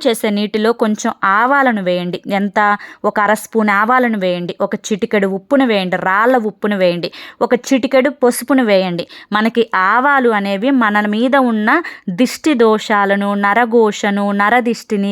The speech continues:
వీటన్నింటినీ కూడా, నకారాత్మక శక్తులను, వీటన్నింటినీ కూడా తొలగించడానికి ఆవాలు చాలా చక్కగా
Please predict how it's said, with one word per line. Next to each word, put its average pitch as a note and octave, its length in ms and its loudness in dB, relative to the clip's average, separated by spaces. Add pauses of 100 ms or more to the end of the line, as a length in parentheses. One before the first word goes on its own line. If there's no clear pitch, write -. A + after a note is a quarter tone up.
వీటన్నింటినీ G#3 800 0 (120)
కూడా, G3 240 2
నకారాత్మక G#3 600 0 (100)
శక్తులను, G3 420 -2 (380)
వీటన్నింటినీ B3 720 2 (100)
కూడా G#3+ 160 4 (100)
తొలగించడానికి G#3 920 0 (520)
ఆవాలు B3+ 440 2 (140)
చాలా G#3 260 0 (140)
చక్కగా A3+ 500 -2